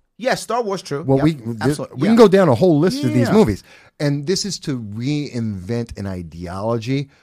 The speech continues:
Speaker 2: which then supports the gender identity politics that's being reverberated by
Speaker 1: So
Speaker 2: politicians
Speaker 1: the ma-, so
Speaker 2: afterwards.
Speaker 1: is Brian right then? Is Brian s-, i-, what he's saying is the media is then changing how the youth look at the world. Is,
Speaker 2: Very much
Speaker 1: is,
Speaker 2: so.
Speaker 1: is Brian right?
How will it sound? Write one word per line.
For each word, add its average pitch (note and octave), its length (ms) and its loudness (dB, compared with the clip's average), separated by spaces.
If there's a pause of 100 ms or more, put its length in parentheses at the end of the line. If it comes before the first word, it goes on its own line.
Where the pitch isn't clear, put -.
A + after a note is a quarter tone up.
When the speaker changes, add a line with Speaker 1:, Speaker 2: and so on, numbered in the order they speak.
(120)
Speaker 2:
which A2 340 -6
then A#2 200 -2
supports - 540 -6 (100)
the G#2 140 -6
gender G#2+ 400 -4
identity F#2+ 540 -8
politics D3 600 -8
that's A#2 200 -8
being G#2+ 360 -6
reverberated G2 720 -4
by G2 140 -8
Speaker 1:
So - 40 -12
Speaker 2:
politicians A2 600 -8
Speaker 1:
the C4 60 -2
ma-, D3 80 0
so - 20 -2
Speaker 2:
afterwards. A#3 360 0
Speaker 1:
is C#3 60 -12
Brian F3+ 400 -4
right D4+ 260 -4
then? G2+ 140 -6
Is G2 100 -10
Brian D#3 440 -4
s-, - 180 -12 (100)
i-, D#3 200 -4
what D3+ 220 -4
he's D#3 180 -10
saying G#3+ 300 -8
is C#3+ 160 -8
the C#3+ 100 -6
media C#3+ 440 -4
is B2+ 260 -6
then B2+ 280 -6
changing C3+ 800 -10 (300)
how D#3+ 440 -4
the C#3+ 140 -8
youth D3 560 -12
look D3 420 -8 (140)
at C3+ 240 -10
the D#3+ 60 -8
world. F3+ 400 -12
Is, A2 40 -8
Speaker 2:
Very B2 140 2
much F3 200 0
Speaker 1:
is, - 40 -12
Speaker 2:
so. G#2 140 0
Speaker 1:
is A#2+ 120 -8
Brian B2+ 380 -8
right? A#2+ 320 -10